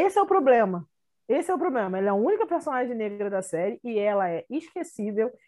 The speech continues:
E se você for lembrar, vai ser pra dizer que ela é chata.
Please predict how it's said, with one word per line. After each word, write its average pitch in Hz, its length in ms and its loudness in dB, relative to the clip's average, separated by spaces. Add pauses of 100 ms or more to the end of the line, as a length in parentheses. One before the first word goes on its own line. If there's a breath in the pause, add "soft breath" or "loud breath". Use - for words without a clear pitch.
(120)
E 202 140 -4
se 208 140 -2
você 196 280 -2
for 254 240 -2
lembrar, 226 400 2
vai 208 120 0
ser 202 180 -6
pra 202 160 -4
dizer 185 600 -4
que 196 80 -4
ela 180 120 0
é 202 40 -2
chata. - 440 -10